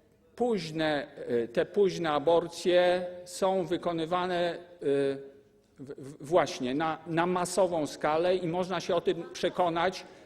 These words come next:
ze sprawozdań N F Z-u. Wystarczy, wys-, wystarczy, że państwo te sprawozdania przeczytacie. No, ale to trzeba chcieć, trzeba być zainteresowanym. E,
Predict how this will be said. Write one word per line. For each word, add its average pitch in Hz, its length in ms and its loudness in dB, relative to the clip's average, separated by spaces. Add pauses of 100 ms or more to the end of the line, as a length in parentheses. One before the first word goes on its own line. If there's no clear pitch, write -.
(220)
ze 185 200 2
sprawozdań 190 800 4
N 226 120 -2
F 262 120 0
Z-u. 254 340 -2 (680)
Wystarczy, 220 1080 6
wys-, 202 420 2
wystarczy, 202 640 2
że 196 140 4
państwo 202 540 4
te 208 140 2
sprawozdania 190 600 2
przeczytacie. 185 800 -4 (840)
No, 226 300 2
ale 240 240 10
to 240 160 12
trzeba 233 400 10
chcieć, - 600 6
trzeba 247 560 6
być 220 440 6
zainteresowanym. 196 1400 4 (540)
E, 135 40 -2